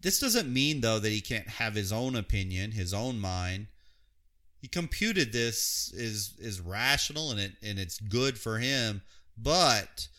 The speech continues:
to be a truly critical thinker, an empathetic human, he needed to also recognize and realize that the other side of the coin, others had been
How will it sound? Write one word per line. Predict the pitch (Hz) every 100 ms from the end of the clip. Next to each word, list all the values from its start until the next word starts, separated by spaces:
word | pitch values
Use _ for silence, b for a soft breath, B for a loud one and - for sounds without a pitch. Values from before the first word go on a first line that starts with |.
| b b
to | 131
be | 131 147
a | 131
truly | - - 208 214 160
critical | 127 - 175 156 143 127 120 - -
thinker, | - 170 170 - 110 101 98 b b b
an | 110 117 -
empathetic | 156 160 160 - 151 151 127 -
human, | - 170 175 127 104 101 104 _ _ -
he | 131 127
needed | 147 175 196 -
to | 165
also | 120 120 - 120
recognize | 110 110 104 117 104 110 101 104
and | 107 101 107
realize | 160 180 117 101 101
that | 110 98
the | 107 -
other | 131 135 156
side | - 127 110 95
of | 92
the | 90 90
coin, | - 90 85 82 85 B B B B
others | 143 165 214 -
had | 180 139
been | 139 131